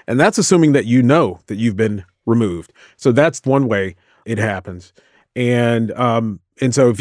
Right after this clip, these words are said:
again, if you don't respond within thirty days, then you get removed from the voter rolls. And so that is,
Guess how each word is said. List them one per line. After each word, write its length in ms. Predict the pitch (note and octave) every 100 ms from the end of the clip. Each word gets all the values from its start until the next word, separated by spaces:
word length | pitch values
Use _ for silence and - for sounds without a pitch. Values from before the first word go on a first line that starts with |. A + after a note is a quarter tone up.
| -
again, 240 | A#2+ C#3
if 80 | B2+
you 80 | B2
don't 140 | B2
respond 460 | A2+ - C3+ B2+ B2+
within 220 | A#2+ A#2
thirty 260 | B2+ B2+ B2+
days, 360 | A#2 A#2 A#2+
then 120 | A#2 A2
you 140 | A#2
get 180 | A#2 A2+
removed 600 | A#2 A#2+ B2+ A#2 A2 - _ _ _
from 220 | - B2
the 60 | A2
voter 260 | A2 A2+ G2
rolls. 420 | F2+ E2 D#2 -
And 200 | - G2
so 320 | - A2 G2+ E2
that 260 | F#2+ A#2 B2
is, 160 | A#2+